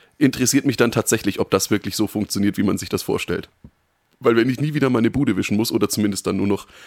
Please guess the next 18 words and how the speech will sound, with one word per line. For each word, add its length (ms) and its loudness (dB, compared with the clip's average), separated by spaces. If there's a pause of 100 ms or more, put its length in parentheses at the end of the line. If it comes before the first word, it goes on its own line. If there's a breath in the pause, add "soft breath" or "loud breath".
(1300 loud breath)
also 300 2 (640 soft breath)
der, 200 0 (140)
der 120 2
zeigt 320 2
dir 120 2
auch 180 2
auf 200 0
'n, 300 -2
auf 180 0
'n 80 2
Millimeter 460 2
genau 260 2
an, 160 0
wo 120 2
er 60 2
nicht 200 0
hingekommen 600 0
ist. 280 -8